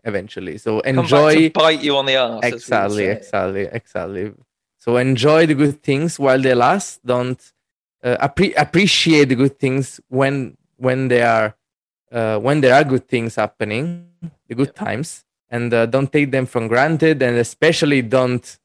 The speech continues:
Speaker 1: uh, spit on them, metaphorically speaking, because it's, uh, that's not the right attitude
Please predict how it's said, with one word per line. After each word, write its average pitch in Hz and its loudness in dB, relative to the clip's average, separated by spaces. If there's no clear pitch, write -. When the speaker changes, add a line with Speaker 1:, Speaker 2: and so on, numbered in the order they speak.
Speaker 1:
uh, 107 -2
spit - -4
on 135 0
them, 165 0
metaphorically 110 -4
speaking, 120 -8
because 104 -6
it's, - -18
uh, 98 -14
that's 104 -10
not 104 -6
the 110 -10
right 98 -2
attitude - -10